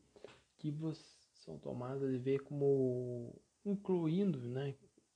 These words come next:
e se organizando ao redor também dessas ocupações econômicas que sustentam as diversas famílias.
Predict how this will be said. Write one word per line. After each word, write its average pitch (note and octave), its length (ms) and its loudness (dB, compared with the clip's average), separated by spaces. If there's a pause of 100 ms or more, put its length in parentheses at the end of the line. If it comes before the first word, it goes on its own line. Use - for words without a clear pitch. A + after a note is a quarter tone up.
(180)
e C3 120 -12
se - 180 -10
organizando C3 580 -2
ao C#3+ 60 2
redor C3 380 2
também C3 280 -4
dessas C3 320 -6
ocupações C#3 680 -6
econômicas A2+ 880 -8
que D#3 100 -6
sustentam C#3 720 0
as C3 100 -2
diversas A2+ 500 -2
famílias. A2+ 640 -4